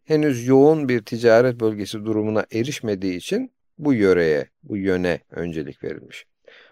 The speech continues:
Bu köprü yaklaşık altı yüz metre uzunluğunda, on metrecik genişliğinde ahşap sallar üzerine kurulmuş. Kendisi de ahşaptan bir yapı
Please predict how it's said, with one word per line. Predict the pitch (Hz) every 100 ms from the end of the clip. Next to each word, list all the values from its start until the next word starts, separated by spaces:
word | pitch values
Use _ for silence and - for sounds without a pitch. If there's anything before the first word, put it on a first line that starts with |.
| _
Bu | 165
köprü | 180 170 165
yaklaşık | 165 139 151 131 175 123
altı | 117 123 - 147
yüz | 117
metre | 101 92 -
uzunluğunda, | 95 98 92 98 95 92 92 143 220 _ _ _ -
on | 151 147
metrecik | 120 104 92 - 98 90 85 - _
genişliğinde | 98 92 90 - 90 78 71 127 202 _ _ _ -
ahşap | 113 104 - 131 127
sallar | - 98 104 101 101
üzerine | 87 82 82 80
kurulmuş. | 76 85 71 64 - - - _ _ _
Kendisi | - 120 120 107 - 98
de | -
ahşaptan | 85 - - 85 - 151 190 _ -
bir | 135
yapı | 117 85 - 185